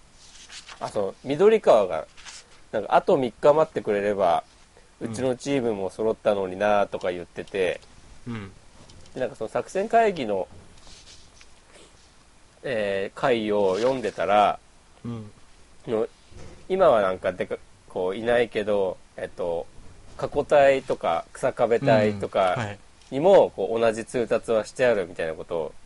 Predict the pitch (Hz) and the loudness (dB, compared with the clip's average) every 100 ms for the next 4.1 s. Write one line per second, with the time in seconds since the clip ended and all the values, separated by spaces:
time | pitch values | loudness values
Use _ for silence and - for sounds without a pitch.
0 | - - 120 107 120 107 90 78 - - | -20 -6 0 0 0 -4 -10 -16 -20 -20
1 | - - - - - - - - - - | -20 -20 -20 -20 -18 -18 -18 -18 -16 -14
2 | - - 127 101 87 92 90 90 101 - | -10 -2 0 0 -2 -4 -4 -4 -4 -6
3 | 110 - 98 80 - - - - - 113 | -10 -4 -2 -2 -6 -14 -14 -16 -12 -10
4 | 104 | -10